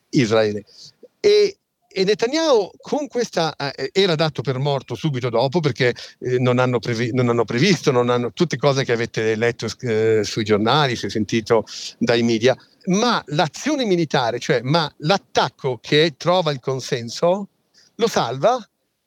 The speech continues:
gli ridà popolarità. E le guerre, una delle cose che ho imparato nella mia lunga vita ormai, le guerre cambiano tutto, cioè qualcosa che veniva dato per assodato, per certo, per scontato pochi mesi prima,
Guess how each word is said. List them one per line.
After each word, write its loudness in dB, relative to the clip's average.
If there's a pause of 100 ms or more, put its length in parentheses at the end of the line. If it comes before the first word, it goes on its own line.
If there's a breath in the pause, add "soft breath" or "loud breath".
(140)
gli -8
ridà 0
popolarità. -4 (480 soft breath)
E 2
le 2
guerre, 2
una 0
delle 2
cose 0
che -2
ho 0
imparato 0
nella -4
mia 2
lunga 0
vita 0
ormai, -2
le 0
guerre 2
cambiano 0
tutto, -6
cioè -6 (300)
qualcosa 0
che 0
veniva 4
dato 0
per 0
assodato, -2
per -6
certo, 0 (280 loud breath)
per 2
scontato 0
pochi 0
mesi -2
prima, 0